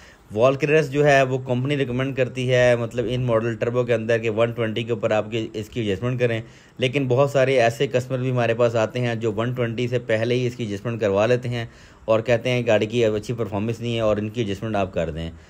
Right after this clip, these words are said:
टैपर वगैरह एडजस्टमेंट करने के बाद इसकी जो टैपर कवर की फिटिंग वाला काम था, हेड का कवर फिटिंग वाला काम, वो भी हमने स्टार्ट कर दिया है। और जो न्यू वाला एयर का पाइप था, डैमेज था, वो भी हमने न्यू वाला पाइप इंस्टॉल करने वाला काम स्टार्ट कर दिया है।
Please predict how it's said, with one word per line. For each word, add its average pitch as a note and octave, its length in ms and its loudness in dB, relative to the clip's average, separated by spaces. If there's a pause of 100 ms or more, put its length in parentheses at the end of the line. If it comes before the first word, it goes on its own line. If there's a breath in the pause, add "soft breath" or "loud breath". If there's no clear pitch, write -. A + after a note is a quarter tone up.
(280 loud breath)
टैपर C3 220 2
वगैरह C3+ 200 4
एडजस्टमेंट C3 280 -4
करने B2+ 220 0
के B2 100 2
बाद A#2 240 4
इसकी B2+ 180 -6
जो B2 320 4
टैपर A2+ 320 -2
कवर B2 260 2
की A#2 100 -6
फिटिंग B2 300 -6
वाला B2 140 2
काम A#2 280 -2
था, A#2 140 0
हेड A2+ 200 0
का A#2+ 80 2
कवर A#2+ 200 2
फिटिंग A#2 260 -4
वाला A#2 160 0
काम, A2 200 -4
वो A2 100 0
भी A#2 100 0
हमने A2+ 180 -4
स्टार्ट G2+ 300 2
कर G#2 140 0
दिया B2+ 220 -2
है। A#2 160 2 (380 loud breath)
और A2+ 200 6
जो B2 120 0
न्यू A#2+ 240 0
वाला B2+ 260 6
एयर A#2+ 220 4
का B2 160 0
पाइप A#2+ 340 2
था, B2+ 60 0
डैमेज A2+ 360 0
था, A#2 60 2
वो G#2+ 140 2
भी B2+ 200 -2
हमने A2 320 -6
न्यू A#2+ 160 -2
वाला B2 220 0
पाइप A2+ 200 2
इंस्टॉल A#2 300 0
करने A2+ 180 -4
वाला A2+ 180 2
काम G#2+ 240 -4
स्टार्ट G#2 260 0
कर G#2 120 0
दिया G#2 240 -2
है। G#2 180 0